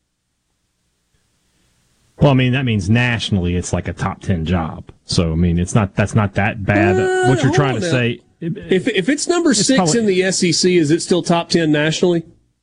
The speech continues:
Speaker 1: It's close. It's gonna be close. I mean, Ohio State, Michigan, U S C, O-, uh, Texas, another four. Oklahoma, maybe. I don't know.
Speaker 2: Oklahoma.
Speaker 1: Yeah, well, then it's twelfth.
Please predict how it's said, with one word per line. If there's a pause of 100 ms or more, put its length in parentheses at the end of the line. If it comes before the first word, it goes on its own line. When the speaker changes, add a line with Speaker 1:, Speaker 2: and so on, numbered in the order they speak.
(440)
Speaker 1:
It's
close. (680)
It's
gonna
be
close.
I
mean,
Ohio
State,
Michigan,
U
S
C,
O-, (200)
uh,
Texas, (1120)
another
four. (680)
Oklahoma,
maybe. (180)
I
don't
know.
Speaker 2:
Oklahoma. (1500)
Speaker 1:
Yeah,
well,
then
it's
twelfth.